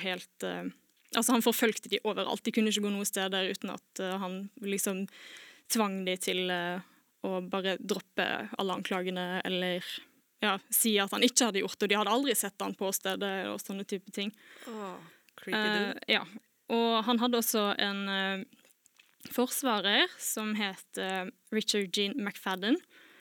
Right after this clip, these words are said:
Speaker 1: og han var kjent som en sånn, eh, mafiaadvokat, hvis du kan si det, sånn mobbadvokat, sånn som tar hvilken som helst jobb så lenge han får betalt. Han beskytter hvem som helst.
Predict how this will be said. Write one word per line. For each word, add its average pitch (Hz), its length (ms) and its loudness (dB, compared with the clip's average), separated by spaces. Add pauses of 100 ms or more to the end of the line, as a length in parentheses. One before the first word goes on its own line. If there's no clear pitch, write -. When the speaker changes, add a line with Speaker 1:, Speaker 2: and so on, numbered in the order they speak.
(200)
Speaker 1:
og - 80 2
han 233 80 6
var 220 100 4
kjent 214 280 0
som 190 180 0
en 196 60 -2
sånn, 185 320 -4 (220)
eh, - 300 -8
mafiaadvokat, 190 1160 0
hvis 214 120 2
du 190 40 -8
kan 208 100 0
si 196 120 2
det, 202 80 0
sånn 202 200 6
mobbadvokat, 185 680 0
sånn 220 140 4
som 208 120 2
tar 196 220 2 (100)
hvilken 202 360 0
som 196 100 0
helst 196 240 2
jobb 202 200 0
så - 120 2
lenge 190 120 0
han 190 80 -4
får 196 180 -2
betalt. - 580 -2
Han 214 160 2
beskytter 202 360 2
hvem 196 200 -4
som 202 160 -2
helst. 196 360 0